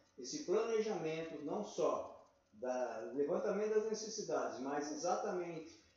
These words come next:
ou seja, pelo menos uma previsão de quando vai ser feito e executado aquele trabalho, isso vai facilitar pra você já entrar em contato, fazer a programação com a mão de obra especializada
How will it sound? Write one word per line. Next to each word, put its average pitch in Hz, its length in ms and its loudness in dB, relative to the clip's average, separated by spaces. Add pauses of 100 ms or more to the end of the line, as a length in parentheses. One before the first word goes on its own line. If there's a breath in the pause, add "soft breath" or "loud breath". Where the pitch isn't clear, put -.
(140)
ou 147 160 0
seja, 143 380 0
pelo 143 200 2
menos 175 280 0
uma 175 240 0
previsão 185 640 4
de - 120 -4
quando 233 640 4
vai 165 120 2
ser 151 220 -2
feito 143 380 2
e 135 40 0
executado 135 520 -2
aquele - 240 -6
trabalho, 156 520 -2 (340 loud breath)
isso 180 300 -4
vai 185 180 2
facilitar 175 640 0
pra 147 100 -2
você 139 400 -2
já 123 340 -6 (220 loud breath)
entrar 151 400 0
em 175 160 -2
contato, 143 800 -2
fazer 151 260 -2
a 165 60 4
programação 160 960 -4 (120)
com 117 80 -12
a 110 80 -8
mão 190 200 0
de 196 120 -2
obra 151 300 2
especializada 127 960 -4